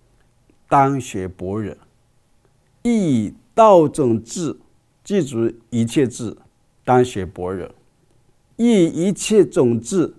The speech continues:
即指一切种智，当学般若。一以一切种智，断烦恼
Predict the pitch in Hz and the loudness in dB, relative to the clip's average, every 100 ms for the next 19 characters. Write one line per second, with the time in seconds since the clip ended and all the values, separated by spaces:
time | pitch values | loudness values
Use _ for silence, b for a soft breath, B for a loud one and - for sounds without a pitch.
0 | _ - 208 147 123 120 - 220 - 196 | _ -6 -4 0 -2 -2 -4 -4 -2 0
1 | 147 90 _ _ _ _ - 120 107 156 | 0 -2 _ _ _ _ -2 0 -2 -8
2 | 139 - _ _ _ _ _ _ 117 117 | -10 -10 _ _ _ _ _ _ 0 0
3 | 110 - 87 87 85 82 76 _ _ _ | -2 -6 -10 -10 -10 -12 -14 _ _ _
4 | _ _ _ _ _ 226 226 180 151 127 | _ _ _ _ _ 0 0 0 0 0
5 | 107 98 - 113 139 156 - 185 135 113 | -2 -6 -8 -4 -4 -4 2 4 4 0
6 | - - - 98 92 - 165 127 - _ | -8 -10 -6 -6 -6 -10 -8 -8 -10 _
7 | _ _ _ _ _ _ _ 190 156 117 | _ _ _ _ _ _ _ 4 4 2
8 | 104 - - 107 117 131 107 82 - | -6 -12 -8 -4 0 0 -2 -4 -16